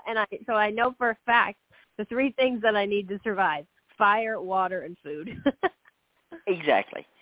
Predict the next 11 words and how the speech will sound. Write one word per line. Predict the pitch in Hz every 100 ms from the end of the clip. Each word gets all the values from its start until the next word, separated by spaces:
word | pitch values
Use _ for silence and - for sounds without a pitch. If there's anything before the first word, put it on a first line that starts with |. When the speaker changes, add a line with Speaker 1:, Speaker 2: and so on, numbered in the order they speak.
| _ _ _ -
Speaker 2:
<laughs> | 165 _ - _ _ _ -
Speaker 1:
Yep. | 190 196 -
Speaker 2:
Uh, | 160 147 120 - _ _ _ _ _ _
if, | 190 - _ _ _ _ _ _ _ _ _ _ _ _ _
if | 170 -
I'm | 196
ever | 240 240
lost | 208 196 -
on | 196
a, | 135 - _ _ -
on | 156 147